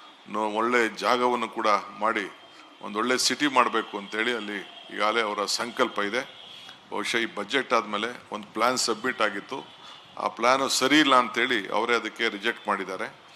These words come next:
ಒಂದು ಕೂತ್ಕೊಂಡು ಅನೇಕರ ಹತ್ರ ಚರ್ಚೆ ಮಾಡಿ ಒಂದು ಅಂತಾರಾಷ್ಟ್ರೀಯ ಮಟ್ಟದ ಒಂದು ದೊಡ್ಡ ಫಿಲಮ್ ಸಿಟಿ ಮಾಡಬೇಕು ಅನ್ನೋದು ಅವರ ಸಂಕಲ್ಪ ಇದೆ. ಅದು ಕೂಡ ಮಾಡಲಿಕ್ಕೆ ಇವತ್ತು ಎಲ್ಲ ಹೊರಟಿದ್ದಾರೆ.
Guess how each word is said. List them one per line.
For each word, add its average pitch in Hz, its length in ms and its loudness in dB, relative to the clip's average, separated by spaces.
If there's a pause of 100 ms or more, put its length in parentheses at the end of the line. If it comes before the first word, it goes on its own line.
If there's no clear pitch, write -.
(400)
ಒಂದು 104 200 -8
ಕೂತ್ಕೊಂಡು 127 560 -4
ಅನೇಕರ 117 340 0
ಹತ್ರ 113 180 0
ಚರ್ಚೆ 113 380 -4
ಮಾಡಿ 110 440 -4 (540)
ಒಂದು 101 440 -10 (1000)
ಅಂತಾರಾಷ್ಟ್ರೀಯ 123 680 2
ಮಟ್ಟದ 107 300 0
ಒಂದು 101 320 -4
ದೊಡ್ಡ 110 260 0 (520)
ಫಿಲಮ್ 123 240 0
ಸಿಟಿ 117 240 -4
ಮಾಡಬೇಕು 101 500 -6
ಅನ್ನೋದು 110 280 -6
ಅವರ 95 320 -2 (160)
ಸಂಕಲ್ಪ 113 520 -4
ಇದೆ. 98 340 -6 (600)
ಅದು 120 220 -4
ಕೂಡ 120 220 2
ಮಾಡಲಿಕ್ಕೆ 110 580 2
ಇವತ್ತು 98 480 -6
ಎಲ್ಲ 101 160 -4
ಹೊರಟಿದ್ದಾರೆ. 98 840 -8